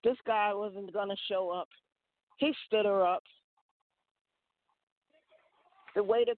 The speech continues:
comes and asks if she would like to order. She declines and says she needs another minute. And then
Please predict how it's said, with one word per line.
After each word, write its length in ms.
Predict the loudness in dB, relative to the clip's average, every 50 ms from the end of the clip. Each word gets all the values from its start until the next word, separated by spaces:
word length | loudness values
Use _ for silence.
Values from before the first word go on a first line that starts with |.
| -4
comes 680 | 0 2 2 2 0 -2 -6 -8 -8 -10 -10 -12 -14 -16 -16 -6 0
and 160 | 0 2 2
asks 320 | 4 2 2 0 0 -4 -6 -4
if 160 | -2 -2 -2 -2 -4
she 140 | -6 -4 0
would 120 | 2 2
like 240 | 2 2 0 -2 -2
to 60 | -2
order. 640 | 0 2 4 4 4 4 2 2 0 -2 -2 -4 -8 -12 _ _ -8 -2
She 100 | -2 -2
declines 720 | 0 0 -2 0 2 2 2 2 2 0 0 0 0 -2 -4
and 80 | -8 -12 -8 -4
says 140 | -4 -4 -4 -4
she 100 | -6 -4
needs 300 | -2 -2 -2 -2 -2 -2
another 320 | 2 2 2 4 2 2
minute. 340 | 2 2 0 2 0 0 -2 _ _ _ _ _ _ _ _ _ _ _ _ _ _ _ _ _ _ _ _ -2 0
And 200 | 0 0 2 0
then 520 | 0 2 2 2 0 -2 -4 -4 -6 -8